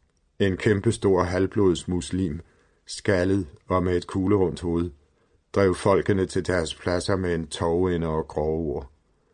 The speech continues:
I to uger havde rasende vinder og lavthængende grå skyer hindret enhver observation til sol og måne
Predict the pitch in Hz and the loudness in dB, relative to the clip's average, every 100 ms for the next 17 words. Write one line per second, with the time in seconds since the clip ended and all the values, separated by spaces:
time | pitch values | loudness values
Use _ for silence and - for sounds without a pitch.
0 | _ _ _ _ _ _ _ _ _ _ | _ _ _ _ _ _ _ _ _ _
1 | _ - 98 - - 104 95 90 95 92 | _ -6 -4 0 2 2 2 2 2 0
2 | 71 - _ - 95 92 87 87 101 107 | -2 -14 _ 0 4 6 6 2 2 0
3 | 101 85 85 87 98 92 82 90 - - | 0 0 0 0 0 -2 0 0 -2 -4
4 | 107 85 85 85 80 92 87 - - 87 | -2 -2 -2 -4 -4 -2 -2 -6 -4 -4
5 | 76 85 - - _ _ 104 92 90 98 | -2 -4 -6 -18 _ _ 0 0 0 -2
6 | 90 87 87 90 90 - 92 80 78 - | 0 0 2 2 0 -2 -2 -2 -2 -2
7 | 82 78 - _ _ - 87 - 92 85 | -4 -4 -14 _ _ -4 -2 0 0 0
8 | 87 85 80 85 85 | -2 0 0 -2 -4